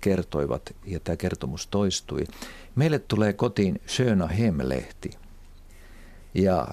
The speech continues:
e, kun se lehti tulee, niin siirryn lu-, lukemaan sitä tuohon olohuoneen sohvalle. Ja siinä kun selaan polvieni päällä sitä lehteä, ja se avaa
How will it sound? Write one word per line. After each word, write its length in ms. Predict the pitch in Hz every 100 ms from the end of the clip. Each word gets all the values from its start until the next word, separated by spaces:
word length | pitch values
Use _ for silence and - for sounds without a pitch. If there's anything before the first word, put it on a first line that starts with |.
| -
e, 120 | - - - -
kun 120 | -
se 100 | 101
lehti 240 | 135 135
tulee, 400 | 85 107 117 120
niin 200 | 110 107
siirryn 460 | 101 98 95 92 85 - - -
lu-, 100 | 107 - -
lukemaan 540 | - 110 - 101 90 87
sitä 280 | 95 90 82
tuohon 280 | 80 80
olohuoneen 560 | 82 95 85 67 60 57
sohvalle. 680 | - 98 95 98 104 98 98 - - -
Ja 60 | 98
siinä 180 | 107 104
kun 120 | 101
selaan 360 | 113 107 104 95
polvieni 520 | 98 98 95 92 87
päällä 300 | 92 90 85
sitä 320 | - 87 82
lehteä, 500 | 95 101 - - 87
ja 180 | 90 87 - - - - - - - -
se 200 | - -
avaa 480 | 104 104 110 90 71